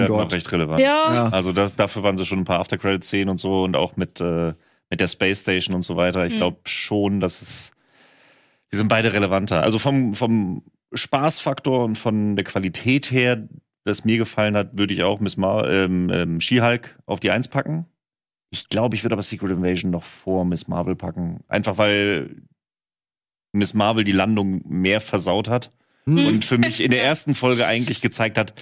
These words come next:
Speaker 1: was sie hätten machen können, was sie dann aber haben komplett fallen lassen und dann am Ende so, also so, während Secret Invasion die ganze Zeit hier ist
Speaker 2: Mhm.
Speaker 1: und nicht wirklich einbricht, so vielleicht am Ende so, ist halt Miss Marvel startet höher,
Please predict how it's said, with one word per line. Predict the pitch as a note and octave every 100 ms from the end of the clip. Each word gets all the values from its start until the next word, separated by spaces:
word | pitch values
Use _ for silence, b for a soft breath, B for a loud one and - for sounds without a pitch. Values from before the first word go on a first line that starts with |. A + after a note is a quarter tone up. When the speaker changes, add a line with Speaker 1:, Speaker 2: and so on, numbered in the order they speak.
| B B -
Speaker 1:
was | - A#2 -
sie | A#2+
hätten | A#2 B2+ A2
machen | A2+ A#2 A2+
können, | A2 G#2 A2+ A#2 -
was | A2 -
sie | A2
dann | G2 G#2
aber | G2 F#2+
haben | -
komplett | G2 F#2 -
fallen | F2+ F#2 F#2
lassen | E2 - F2+
und | E2+ E2
dann | F2
am | D#2
Ende | F2+
so, | E2+ E2+ -
also | - F#2 F#2+
so, | E2+ G2 - B B B B B _ _
während | A#2+ C#3
Secret | - F#3+ D3
Invasion | B2+ D3 C#3+ A#2
die |
ganze | A2 C3+ -
Zeit | A2 G2
hier | - D3 G3
ist | A3 - - C#3+
Speaker 2:
Mhm. | D3 C#3 F3+ -
Speaker 1:
und | A#2+ A2+
nicht | C#3 -
wirklich | A#2+ C3 A#2 -
einbricht, | C3+ E3+ D#3 G3+ -
so | A#2+
vielleicht | A#2+ A#2+
am | G#2+
Ende | E2+ D3+ E3
so, | F3 G3 A3+ - _ _ _ -
ist | B2+
halt | C#3 C3+
Miss | C3
Marvel | C3+ C#3+ C#3 C3 B2
startet | - - - - A#2
höher, | D3 B2+ C3